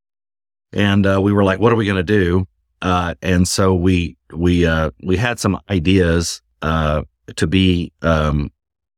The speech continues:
in retail. And, uh, this goes back to the nineties. And, um, my parents were retired. Uh, they retired young from, my dad was a Fortune five hundred executive back when that mattered. Um, and so he retired pretty young and was kind of bored.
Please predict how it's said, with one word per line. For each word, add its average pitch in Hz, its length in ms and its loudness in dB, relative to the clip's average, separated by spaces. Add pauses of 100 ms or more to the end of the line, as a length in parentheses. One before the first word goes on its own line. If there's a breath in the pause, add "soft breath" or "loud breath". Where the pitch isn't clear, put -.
(100)
in 92 160 2
retail. 80 600 -2 (100)
And, 82 460 2
uh, 76 200 -2
this 98 200 -2
goes 113 120 0
back 98 200 -2
to - 100 -4
the 80 80 0
nineties. 82 640 -2 (580)
And, 87 340 2
um, 78 300 0 (300)
my 87 240 -2
parents 127 480 -2
were 95 120 2
retired. 82 800 -2 (120)
Uh, 73 180 -2
they 87 140 -2
retired 92 460 -2
young 85 360 0
from, 80 300 -4
my 87 100 -2
dad 98 260 -4
was 90 160 -2
a 82 60 -4
Fortune 90 380 -4
five 87 180 -4
hundred 87 180 -2
executive 80 520 -2
back 85 240 -4
when 82 120 -2
that 80 140 -2
mattered. 80 540 -2 (480)
Um, 78 480 -2 (180)
and 82 160 -2
so 90 140 0
he 98 140 2
retired 92 420 0
pretty 92 180 0
young 82 460 0 (100)
and 80 220 0
was 82 120 -2
kind 101 200 -2
of 82 60 -2
bored. 82 340 0